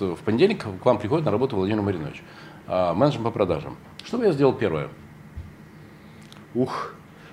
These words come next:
Speaker 2: если бы я знал, я бы сделал это сам, Владимир.
Speaker 1: А мы ща-, а мы сейчас попробуем, как оно вам, подойдёт, не подойдёт?
Speaker 2: Ну, вы знаете, я думаю, что, э, вы бы, наверное, придя в компанию, в первую очередь провели аудит тех процессов,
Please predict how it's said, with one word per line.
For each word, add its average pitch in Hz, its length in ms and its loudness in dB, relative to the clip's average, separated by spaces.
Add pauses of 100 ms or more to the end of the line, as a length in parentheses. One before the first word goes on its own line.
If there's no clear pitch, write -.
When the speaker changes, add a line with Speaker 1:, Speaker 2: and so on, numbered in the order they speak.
(140)
Speaker 2:
если - 200 -4
бы 117 80 -2
я 117 80 6
знал, 117 300 6
я 110 100 4
бы 101 60 -2
сделал 117 240 6
это 113 120 -4
сам, 123 320 2 (160)
Владимир. 90 420 -10 (540)
Speaker 1:
А 147 100 8
мы 214 120 8
ща-, 156 140 10
а 190 40 10
мы 233 140 10
сейчас 202 300 4
попробуем, 139 540 8
как 143 200 6
оно 90 160 2
вам, 76 220 -2 (300)
подойдёт, 143 320 4
не 110 60 2
подойдёт? 104 420 0 (880)
Speaker 2:
Ну, 98 100 -4
вы 101 60 -2
знаете, 139 380 4
я 120 140 6
думаю, 123 380 4
что, 95 1300 4
э, 95 40 -4
вы 135 100 4
бы, 131 140 4
наверное, 107 360 4
придя 104 260 0
в 104 40 -4
компанию, 117 480 2
в - 40 -12
первую 107 200 0
очередь - 160 -6
провели 107 460 0
аудит 110 500 0
тех 101 200 -4
процессов, 98 580 -2